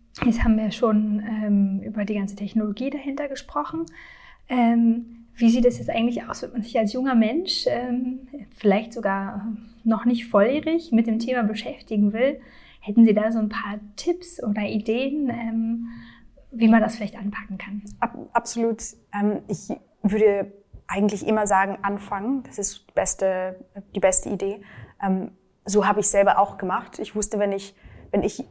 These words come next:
Speaker 2: nie etwas kaufe, dann würde ich mich nie hinsetzen und lesen. Und ich glaube, das ist auch so, man, man kann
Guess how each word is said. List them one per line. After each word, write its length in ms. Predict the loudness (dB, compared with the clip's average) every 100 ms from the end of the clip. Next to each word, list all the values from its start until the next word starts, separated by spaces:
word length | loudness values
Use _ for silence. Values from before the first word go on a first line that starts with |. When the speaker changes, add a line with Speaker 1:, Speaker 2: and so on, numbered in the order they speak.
| -2
Speaker 2:
nie 360 | 2 4 4 4
etwas 520 | -2 0 2 2 0
kaufe, 600 | 4 4 4 0 -4 -4 -12 -20 -20 -20 _ _ _ 0
dann 200 | 6 6
würde 120 | 6
ich 80 | 2
mich 180 | 0 4
nie 180 | 4
hinsetzen 500 | 2 2 2 2 0
und 140 | -4 -6
lesen. 460 | -4 -4 -6 -10 -14 -18 -20 -20 -20 _
Und 500 | 2 2 0 -6 -16 _ _
ich 80 | -4
glaube, 220 | 2 4
das 160 | 4 2
ist 160 | -2 -4
auch 140 | -2
so, 120 | -2
man, 220 | 0 0
man 340 | -2 -4 -6 -8
kann 480 | -6 -2 -2 -2